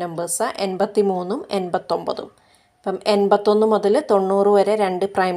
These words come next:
നമ്പേഴ്സ് ഉണ്ട്, എൺപത്തിമൂന്നും എൺപത്തൊമ്പതും. തൊണ്ണൂറ്റൊന്ന് മുതൽ നൂറ് വരെ ഒരു പ്രൈം നമ്പറാണുള്ളത്, തൊണ്ണൂറ്റേഴ് മാത്രം. അപ്പോൾ തൊണ്ണൂറ്റൊന്ന് മുതൽ നൂറ് വരെ ഒരു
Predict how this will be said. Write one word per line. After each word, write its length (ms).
നമ്പേഴ്സ് 400
ഉണ്ട്, 180
എൺപത്തിമൂന്നും 840
എൺപത്തൊമ്പതും. 760
തൊണ്ണൂറ്റൊന്ന് 680
മുതൽ 280
നൂറ് 400
വരെ 220
ഒരു 240
പ്രൈം 320
നമ്പറാണുള്ളത്, 640
തൊണ്ണൂറ്റേഴ് 680
മാത്രം. 300
അപ്പോൾ 220
തൊണ്ണൂറ്റൊന്ന് 720
മുതൽ 240
നൂറ് 360
വരെ 200
ഒരു 200